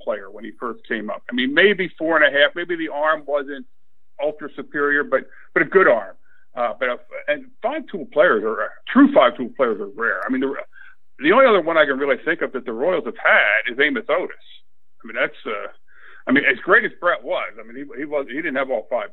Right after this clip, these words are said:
tools. I mean, that's, uh, um, and, and he's by far and away the best player in, the, in franchise history and in Hall of Famer, all that stuff. But, but yeah, Carlos Beltran had all five tools, and I can remember when he was a rookie, and, and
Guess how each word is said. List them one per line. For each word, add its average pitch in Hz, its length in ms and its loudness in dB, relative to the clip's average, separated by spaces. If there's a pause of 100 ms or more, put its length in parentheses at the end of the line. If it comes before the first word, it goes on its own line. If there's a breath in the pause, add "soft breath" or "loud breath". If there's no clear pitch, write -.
tools. - 320 -12 (120)
I 117 60 -16
mean, 107 80 -12
that's, - 160 -8 (960 soft breath)
uh, 107 60 -8
um, 104 280 -8 (540)
and, 113 640 -2
and 127 280 2
he's 147 280 2
by 117 160 0
far 117 160 4
and 107 80 -2
away 104 80 -4
the 101 60 -16
best - 220 -10
player 101 160 -4
in, 92 40 -12
the, - 300 -16
in - 60 -14
franchise - 440 -4
history 104 340 -4
and 107 100 -6
in 107 100 -10
Hall 117 260 2
of - 60 -6
Famer, 113 220 2
all 104 200 -2
that 90 140 -8
stuff. - 180 -10
But, - 120 -10 (440)
but - 100 0
yeah, 156 120 4 (260)
Carlos 254 360 4
Beltran 139 400 2
had 110 120 2
all 147 240 2
five 113 220 2 (100)
tools, 165 300 -6
and 147 100 -2
I 208 120 4
can 202 80 -2
remember 147 320 0
when 247 120 0
he 185 120 -4
was 143 160 -2
a 107 80 2
rookie, 110 540 -4
and, 113 200 -6
and 117 440 -4